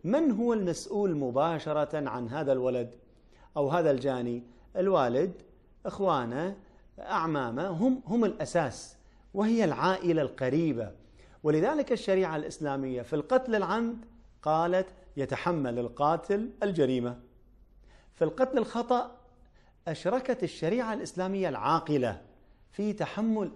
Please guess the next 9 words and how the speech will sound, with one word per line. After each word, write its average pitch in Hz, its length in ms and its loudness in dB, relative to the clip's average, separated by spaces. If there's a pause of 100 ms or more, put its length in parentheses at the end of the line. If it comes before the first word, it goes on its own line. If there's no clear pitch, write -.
الدية. 131 600 -2 (280)
وما 254 240 2
هي 220 260 4
الدية؟ 139 400 0 (420)
هو 262 140 4
مبلغ 185 560 2
من 208 220 -2
المال 139 560 0
يدفع 156 500 0